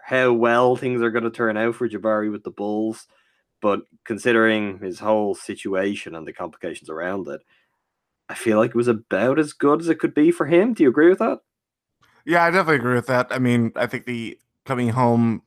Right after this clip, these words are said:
Speaker 2: certainly, if you're go-, if you're weighing offers between the Bulls and the Kings, I think the Chicago connection certainly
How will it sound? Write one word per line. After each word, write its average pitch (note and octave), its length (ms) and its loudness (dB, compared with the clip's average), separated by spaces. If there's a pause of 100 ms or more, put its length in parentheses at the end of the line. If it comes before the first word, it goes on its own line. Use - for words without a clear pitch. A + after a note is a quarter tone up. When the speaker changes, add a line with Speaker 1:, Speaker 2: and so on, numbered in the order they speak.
Speaker 2:
certainly, A2+ 640 -2 (560)
if B2+ 120 -6
you're C3 100 0
go-, C3 160 -4
if B2+ 160 -4
you're C3 140 2
weighing B2 240 4
offers A2+ 340 -2
between G#2+ 540 -8
the G2 120 -10
Bulls G#2 300 -6
and F#2 100 -12
the F2+ 60 -12
Kings, G2 320 -8
I F#2+ 60 -10
think F#2 260 -12 (300)
the F2+ 140 -12
Chicago F#2 500 -10
connection D#2 560 -16
certainly F2 540 -6